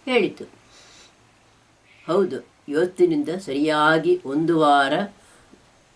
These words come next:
ಕಳೆದಾಗ ಮಧ್ಯರಾತ್ರಿಯಲ್ಲಿ ತೆರೆಯುತ್ತದೆ. ಈ ಸಮಾಚಾರ ನಮ್ಮ ಜಮೀನ್ದಾರನಿಗೆ ತಿಳಿಯಬೇಕಾಗಿತ್ತು. ನಮ್ಮಿಂದ ಅವನಿಗೆ ತಿಳಿಸಲು ಸಾಧ್ಯವಾಗಿದ್ದರೆ ದೊಡ್ಡ ಚೀಲ ತುಂಬ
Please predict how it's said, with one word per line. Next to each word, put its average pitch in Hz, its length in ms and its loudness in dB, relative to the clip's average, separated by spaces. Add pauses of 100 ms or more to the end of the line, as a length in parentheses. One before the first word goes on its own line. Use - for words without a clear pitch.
(220)
ಕಳೆದಾಗ 139 540 -2
ಮಧ್ಯರಾತ್ರಿಯಲ್ಲಿ 135 1200 -2 (340)
ತೆರೆಯುತ್ತದೆ. 127 1000 0 (520)
ಈ 170 100 -2
ಸಮಾಚಾರ 147 680 -2 (400)
ನಮ್ಮ 139 220 -2
ಜಮೀನ್ದಾರನಿಗೆ 139 920 0
ತಿಳಿಯಬೇಕಾಗಿತ್ತು. 131 1400 -4 (520)
ನಮ್ಮಿಂದ 151 480 2 (180)
ಅವನಿಗೆ 135 480 -6
ತಿಳಿಸಲು 139 460 -6
ಸಾಧ್ಯವಾಗಿದ್ದರೆ 120 1500 -6 (420)
ದೊಡ್ಡ 123 300 -6
ಚೀಲ 147 360 0
ತುಂಬ 131 340 -4